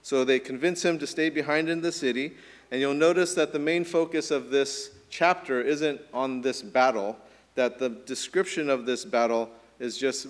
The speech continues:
really in these three verses, in verses six through eight. Let me read those verses for us. "So the army went out into the field against Israel, and the battle was fought in the forest of Ephraim.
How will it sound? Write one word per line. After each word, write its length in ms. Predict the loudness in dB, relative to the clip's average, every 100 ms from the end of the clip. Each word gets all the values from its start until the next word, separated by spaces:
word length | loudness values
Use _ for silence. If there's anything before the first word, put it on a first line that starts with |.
| -14
really 460 | -6 2 4 4 0
in 200 | -4 -4
these 220 | -4 -6
three 280 | -6 -2 -2
verses, 460 | 0 -2 -2 -4 -4
in 100 | -6
verses 400 | -6 -6 -8 -8
six 300 | -8 -10 -10
through 240 | -6 -6
eight. 300 | -2 -4 -4
Let 80 | -8
me 140 | -6 -4
read 320 | -4 -4 -2
those 220 | -2 -2
verses 420 | -4 -6 -6 -14
for 280 | -8 -4 -2
us. 280 | -4 -8 -18 -20 -20 -6
"So 160 | 0
the 120 | 0 2
army 340 | 2 2 2
went 300 | 2 0 0
out 320 | 2 2 2 -2
into 240 | -2 0
the 120 | -2
field 260 | 0 0 2
against 300 | 0 -2 -2
Israel, 480 | -6 -2 0 0 0
and 100 | -2
the 60 |
battle 300 | 0 0 2
was 160 | -2 -4
fought 300 | -2 -2 -2
in 140 | -6 -6
the 80 |
forest 360 | -2 0 0 -2
of 160 | -6 -6
Ephraim. 460 | -6 -6 -8 -12